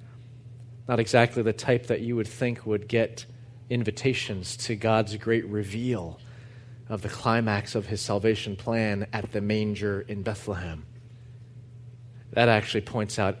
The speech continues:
yet another misunderstanding of these magi. They were not present at Christ's birth.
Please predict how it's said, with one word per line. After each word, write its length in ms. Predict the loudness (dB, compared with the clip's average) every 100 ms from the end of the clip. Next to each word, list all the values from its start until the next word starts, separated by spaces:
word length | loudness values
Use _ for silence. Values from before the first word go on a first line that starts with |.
| -2
yet 140 | 0
another 260 | 0 2 0
misunderstanding 840 | 0 0 -2 -4 -4 -2 -2 0
of 180 | -2 -2
these 240 | -4 -4 0
magi. 600 | 2 2 2 0 0 -2 -4 -16 -16 -18 -6
They 160 | 2 2
were 160 | 4
not 220 | 2 2 2
present 460 | 2 2 2 -4
at 160 | -6 -6
Christ's 380 | -2 -2 -2 -6
birth. 520 | 0 0 -2 -14